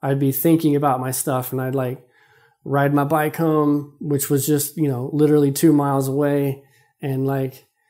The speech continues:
you know, start working on, on, on paintings and canvases and whatnot, like, you know, in, in my own little, like, bedroom studio, and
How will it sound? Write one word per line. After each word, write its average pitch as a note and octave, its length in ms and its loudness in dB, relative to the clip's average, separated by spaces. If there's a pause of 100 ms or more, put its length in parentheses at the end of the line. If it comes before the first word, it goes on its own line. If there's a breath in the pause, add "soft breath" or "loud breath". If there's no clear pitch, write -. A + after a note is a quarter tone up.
(360)
you C#3 100 -4
know, B2+ 140 -2
start C#3+ 360 -2
working D3+ 280 0
on, D3 240 -2
on, C#3+ 360 -4
on C#3 160 -4
paintings D#3 500 2
and D#3 80 -16
canvases D#3+ 520 2
and C#3 100 0
whatnot, C#3+ 480 -2
like, C3+ 220 -4 (300)
you C3+ 120 -4
know, C3 120 -2
in, C#3 320 -4
in C3+ 120 -4
my C#3 160 -4
own D3 180 2
little, C#3+ 260 2
like, C3+ 260 -2 (640)
bedroom D3 560 -2
studio, D3 580 0
and B2+ 180 -8